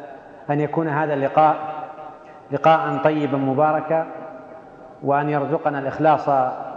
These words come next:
في القول والعمل والتوفيق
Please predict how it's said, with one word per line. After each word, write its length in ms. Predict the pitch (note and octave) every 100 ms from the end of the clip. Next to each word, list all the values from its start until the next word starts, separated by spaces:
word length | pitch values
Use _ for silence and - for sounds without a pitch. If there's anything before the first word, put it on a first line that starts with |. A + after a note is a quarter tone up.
| - - - - - - - -
في 60 | D#3
القول 560 | D3+ D#3 D3+ C#3+ C3+ B2 C#3
والعمل 480 | D3+ C3+ D#3 D#3 D3+ - - - - - - - - -
والتوفيق 680 | C3+ C#3 D3+ D3 D#3+ D#3 D#3